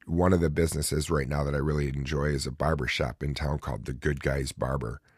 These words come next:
Shop here in town. And they're a great bunch, bunch of guys. They're good guys. And the owner, Keith, is a young guy, and he's been very successful. And the, it's all, you know, you're taking a number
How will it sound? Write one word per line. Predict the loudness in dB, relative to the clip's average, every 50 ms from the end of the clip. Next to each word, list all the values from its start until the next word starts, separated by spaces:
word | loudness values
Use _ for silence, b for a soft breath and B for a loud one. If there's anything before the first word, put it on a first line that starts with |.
| b b b b b b b b b b b
Shop | -10 -6 -4 -2 -2 -4 -6 -6 -4
here | -2 -2 -2 -2
in | -4
town. | -4 -4 -4 -2 -4 -4 -4
And | -4 -4 -2 0 2
they're | 2 2 2 0
a |
great | -4 -6 -6 -4 0 2 4 4 4 4 2 -2 -8 -14 _ _ -8
bunch, | -6 -4 -4 -4 -6 -10 -14 -16 _ _ _ -14
bunch | -6 -2 0 0 0 -2 -4 -4
of | -2
guys. | 2 4 4 4 4 2
They're | 0 -2 -4
good | -4 -6 -4 -4 -4 -2 0
guys. | 2 2 2 2 0 -2 -6 -12 -14 b b b b b b b b b b b b b b b -2
And | 2 4 4 4 4 4 2 0 -2 -4 -8 -6
the | -4 0 2
owner, | 4 6 6 6 4
Keith, | 2 -2 -2 0 0 0 0 -2 -6 -8 -4
is | -4 -2 0 2
a | 2
young | 4 4 4 4 2
guy, | 2 2 4 4 4 4
and | 4 4 2 0 0 0
he's | -2 -2 -6
been | -6 _ 2 2 2 4 6
very | 6 8 8 8 6
successful. | 4 0 -4 -4 -4 -2 2 2 2 2 2 0 0 0 0 2 2 0 0 0
And | 0 0 0 0 0
the, | 0 -2 -2 -4 -6 -6
it's | -6 -6 -4 -4 -6 -8 -2 2
all, | 6 8 8 8 8 6
you | 6 6
know, | 6 6
you're | 6 4 4 4
taking | 4 2 0 0 2 0 0
a | 0 0
number | 0 2 4 4 4 4 4 0 -4 -8 -10